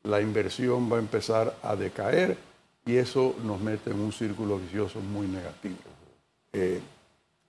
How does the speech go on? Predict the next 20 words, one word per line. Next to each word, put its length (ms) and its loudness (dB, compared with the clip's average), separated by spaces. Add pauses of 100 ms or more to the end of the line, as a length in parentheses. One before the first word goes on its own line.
(160)
por 160 6
otro 240 8
lado, 440 8 (920)
los 240 2
indicadores 1080 8 (100)
comparativos 680 2
internacionales 800 2
nos 180 4
dicen 260 0
que 100 0
nosotros 380 0
estamos 480 -2 (920)
invirtiendo 680 2
muy 160 2
poco 320 -2
en 60 -2
educación 680 -2 (140)
y 100 -2
en 140 -2
salud. 380 -4